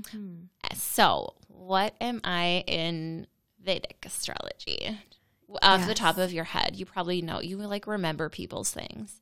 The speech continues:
Speaker 1: I do sometimes.
Speaker 2: Yeah.
Speaker 1: I, and I honestly can't. Oh, no, I do remember yours. So you are a Scorpio rising within the nakshatra of Anuradha, who is the, um,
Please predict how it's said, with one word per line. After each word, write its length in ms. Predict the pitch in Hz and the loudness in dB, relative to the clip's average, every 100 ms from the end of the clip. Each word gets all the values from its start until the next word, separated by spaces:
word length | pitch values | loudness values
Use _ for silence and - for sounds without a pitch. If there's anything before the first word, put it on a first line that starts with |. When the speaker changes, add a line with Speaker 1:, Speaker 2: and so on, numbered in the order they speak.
| _ | _
Speaker 1:
I 140 | 226 233 | 2 2
do 280 | 208 214 | 2 0
sometimes. 420 | 214 208 202 190 175 | 0 -2 -10 -12 -2
Speaker 2:
Yeah. 60 | - | 4
Speaker 1:
I, 140 | 202 | 4
and 120 | 208 208 | 4 4
I 120 | 208 | 6
honestly 320 | 220 247 262 | 4 4 -2
can't. 240 | - 214 - | -2 -2 4
Oh, 140 | 294 | 4
no, 140 | 277 | 6
I 100 | 240 | 4
do 160 | 190 220 | 4 2
remember 540 | 180 160 165 165 - - _ | 2 0 -2 -2 -2 -6 _
yours. 260 | - 180 131 | -8 -4 -4
So 120 | - | -2
you 440 | 202 190 190 196 214 | -4 -6 -12 -12 -10
are 500 | 190 180 175 175 185 - _ _ _ _ _ - | -2 0 2 0 -2 -8 _ _ _ _ _ -12
a 60 | - | -8
Scorpio 580 | 190 - 175 - 190 196 | -8 -10 -14 -16 -16 -8
rising 520 | 202 160 160 190 240 _ _ _ _ _ _ _ _ _ _ _ _ _ _ | -2 -2 -2 -10 -12 _ _ _ _ _ _ _ _ _ _ _ _ _ _
within 720 | 185 180 175 175 - 175 170 | -10 0 0 0 -4 0 2
the 80 | 175 | 0
nakshatra 800 | 175 175 - 160 170 190 175 180 - | -2 -4 0 0 0 0 2 0 2
of 300 | 160 170 - | 2 2 -2
Anuradha, 680 | 175 175 196 160 156 185 220 - _ _ - | 0 2 4 4 2 2 -2 -6 _ _ -16
who 160 | 190 - | -16 -4
is 340 | 170 170 175 - | 0 0 -2 -4
the, 400 | 170 160 160 170 - _ _ _ - | 0 2 2 0 -6 _ _ _ -4
um, 520 | 170 160 160 165 160 | 0 0 0 -2 -4